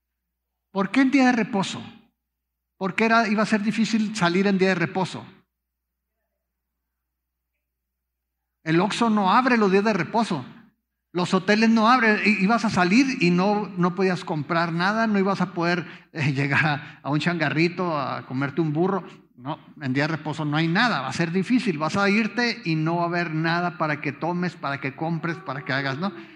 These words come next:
Entonces, eso es, va a ser muy complicado. No solamente eso, dice allí,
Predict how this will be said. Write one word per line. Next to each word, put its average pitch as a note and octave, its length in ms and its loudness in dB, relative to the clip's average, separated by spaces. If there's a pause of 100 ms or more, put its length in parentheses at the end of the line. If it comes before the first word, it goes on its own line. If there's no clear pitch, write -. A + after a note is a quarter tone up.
(180)
Entonces, D3 580 -2 (260)
eso F3+ 380 -2
es, - 220 -8 (400)
va D3 60 -6
a D3 60 -4
ser D3 180 -2
muy E3 300 4
complicado. D3 720 -2 (800)
No F#3 140 -2
solamente G#3+ 480 2
eso, C3+ 260 -2 (560)
dice G3 240 0
allí, G3 720 2